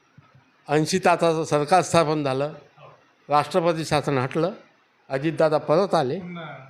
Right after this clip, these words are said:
Speaker 1: पुन्हा महाविकास आघाडीचं सर-, सरकार झालं. त्या ठिकाणी उद्धवजी ठाकरे मुख्यमंत्री आपण अडीच वर्ष पाहिले.
Speaker 2: एकूणच सर्व परिस्थिती पाहता दिल्लीकडे सर्व मोठे मोठे बडे बडे नेते,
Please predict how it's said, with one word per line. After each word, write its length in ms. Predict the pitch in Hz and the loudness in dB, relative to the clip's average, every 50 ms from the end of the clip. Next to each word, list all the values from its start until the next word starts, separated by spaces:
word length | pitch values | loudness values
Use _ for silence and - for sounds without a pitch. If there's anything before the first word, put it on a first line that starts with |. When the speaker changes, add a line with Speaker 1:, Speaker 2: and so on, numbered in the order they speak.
| - _ _ _ _ | -20 _ _ _ _
Speaker 1:
पुन्हा 380 | - 156 160 165 175 196 196 185 185 | -8 -4 -2 0 0 -2 -2 -6 -4
महाविकास 520 | 175 151 147 147 147 139 160 151 135 - | 0 0 0 0 0 -2 -2 -2 -2 -2
आघाडीचं 380 | - - 135 127 131 127 147 139 | -2 -2 0 -2 -2 -2 -6 -6
सर-, 500 | - - 131 131 - - - _ _ - | -6 -6 -6 -8 -8 -12 -20 _ _ -4
सरकार 300 | 143 143 135 160 160 156 | -4 -2 0 0 0 2
झालं. 240 | 151 143 147 139 | 2 0 0 -2
त्या 180 | - - 151 131 | -4 -4 -6 -6
ठिकाणी 400 | 127 - 127 127 135 131 143 151 | -6 -6 -8 -8 -6 -6 -6 -6
उद्धवजी 420 | 143 123 120 123 147 139 127 135 | -6 -6 -6 -4 -4 -4 -4 -4
ठाकरे 380 | 131 - 120 117 - - 139 160 - - - _ _ _ | -8 -8 -8 -10 -8 -8 -8 -8 -8 -12 -18 _ _ _
मुख्यमंत्री 580 | 165 165 139 - 151 127 123 117 117 110 135 135 147 151 - - | -6 -6 -4 -2 -2 -2 -2 -2 -4 -4 -6 -6 -8 -8 -4 -4
आपण 300 | 127 123 - 139 156 185 - - - _ _ _ _ _ - | -4 -2 -2 -4 -4 -4 -8 -14 -20 _ _ _ _ _ -2
अडीच 260 | 151 147 147 131 117 | 0 0 0 0 0
वर्ष 160 | 127 123 107 | -2 -2 0
पाहिले. 640 | - 175 180 - 214 139 101 92 90 - - _ _ _ - - - _ _ _ - _ _ _ - - - - - _ _ 180 185 | -2 -2 2 2 2 2 2 -2 -8 -14 -18 _ _ _ -20 -20 -20 _ _ _ -20 _ _ _ -20 -20 -20 -20 -20 _ _ -4 -4
Speaker 2:
एकूणच 380 | 185 - 247 233 247 247 247 240 247 240 240 240 247 247 240 233 - | 0 0 0 0 0 0 2 4 4 4 6 4 4 2 0 0 0
सर्व 180 | 208 190 214 | 0 0 0
परिस्थिती 480 | 208 214 214 202 208 208 - 208 180 180 | 0 0 0 0 0 -2 -4 -4 -6 -4
पाहता 360 | 180 196 180 185 185 220 214 | -2 0 0 2 2 2 0
दिल्लीकडे 500 | 190 160 180 180 185 190 185 190 190 185 | 0 0 -2 -2 -2 -2 -2 -2 -2 -2
सर्व 340 | - - 170 170 170 170 175 180 185 190 190 190 190 190 190 | -2 -4 -4 -4 -2 -2 -2 -2 -2 -2 -2 -4 -4 -6 -6
मोठे 280 | 185 170 165 165 165 175 | -6 -6 -6 -6 -6 -4
मोठे 240 | 175 170 170 160 175 | -4 -4 -4 -4 -4
बडे 240 | 160 156 160 165 170 | -4 -2 -2 -2 0
बडे 220 | 156 165 160 170 | 0 -2 -2 -2
नेते, 640 | 170 165 160 160 - 170 170 170 170 160 - - - | -2 -4 -6 -4 -4 -4 -2 -2 -4 -6 -8 -12 -20